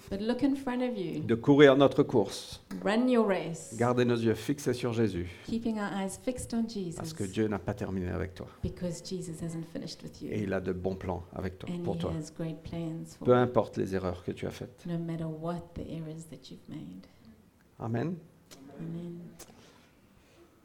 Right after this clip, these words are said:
Speaker 2: L'échec n'est pas une finalité.
Speaker 1: Failure is not a finality.
Speaker 2: Est-ce que c'est pas beau, ça ? L'échec n'est pas une finalité.
Speaker 1: Isn't that wonderful?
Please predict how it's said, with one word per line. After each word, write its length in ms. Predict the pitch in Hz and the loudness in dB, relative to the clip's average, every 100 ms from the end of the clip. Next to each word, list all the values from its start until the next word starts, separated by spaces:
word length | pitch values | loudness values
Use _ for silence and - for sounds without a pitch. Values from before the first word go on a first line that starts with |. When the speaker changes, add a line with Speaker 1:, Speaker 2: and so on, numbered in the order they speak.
| _ _ _ _ _ _ _ _ _ _ _ _ _ _ - | _ _ _ _ _ _ _ _ _ _ _ _ _ _ 4
Speaker 2:
L'échec 520 | 127 135 143 143 147 - - - - | 4 6 6 4 2 -10 -10 -8 0
n'est 140 | 110 | 0
pas 320 | 110 135 135 113 - | 4 4 4 0 -8
une 180 | 110 113 | -2 0
finalité. 680 | 110 - 120 113 110 104 82 - - - - - - _ - - | 0 2 4 4 2 -2 -4 -6 -20 -20 -20 -20 -20 _ -20 -14
Speaker 1:
Failure 500 | - 233 226 180 175 - | -4 -2 -2 -2 -6 -8
is 180 | 175 175 | -10 -8
not 180 | 180 175 156 - | -8 -8 -10 -14
a 40 | 170 - | -14 -8
finality. 720 | 165 170 170 170 170 - 170 151 - - - - - - _ - - 120 - 143 | -6 -6 -6 -8 -10 -12 -12 -14 -16 -20 -20 -20 -20 -20 _ -20 -14 -14 -14 -10
Speaker 2:
Est-ce 140 | 160 - | -10 -6
que 100 | 151 | -4
c'est 140 | - | -2
pas 160 | - 104 | 0 2
beau, 200 | 101 95 | 2 0
ça ? 200 | - 92 104 | -4 -10 -2
L'échec 480 | 110 123 147 147 | 0 4 4 4
n'est 140 | 127 113 | 4 4
pas 240 | 135 135 | 4 4
une 140 | 120 117 | 2 0
finalité. 580 | 127 117 117 113 123 92 - - - - - - - - | 2 4 4 4 2 0 -4 -16 -20 -18 -18 -18 -20 -6
Speaker 1:
Isn't 240 | 226 262 254 | -2 0 0
that 160 | 247 160 | -2 -4
wonderful? 760 | 156 170 180 190 233 233 277 | -4 -4 -6 -4 -2 0 0